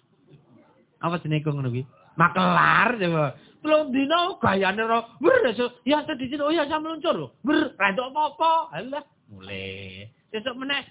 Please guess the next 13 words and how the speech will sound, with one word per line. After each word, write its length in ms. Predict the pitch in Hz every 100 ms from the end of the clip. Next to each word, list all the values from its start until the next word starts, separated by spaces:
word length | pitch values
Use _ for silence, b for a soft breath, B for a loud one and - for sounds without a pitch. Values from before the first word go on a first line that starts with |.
| -
ya 240 | 262 285
di 240 | 277 262 220
sana 240 | 254 285
dulu 240 | 254 277 269
ya. 560 | 294 294 302 302 294 - -
Wer 160 | 294
ana 400 | 285 285 302 262 - _ _ _
Utane 400 | 196 196 190 196
entek, 320 | 190 202 196 -
janjine 360 | 151 175 190
entek, 180 | 180 190
antuk 300 | 147 151 160 147
apa-apa. 480 | 143 139 143 131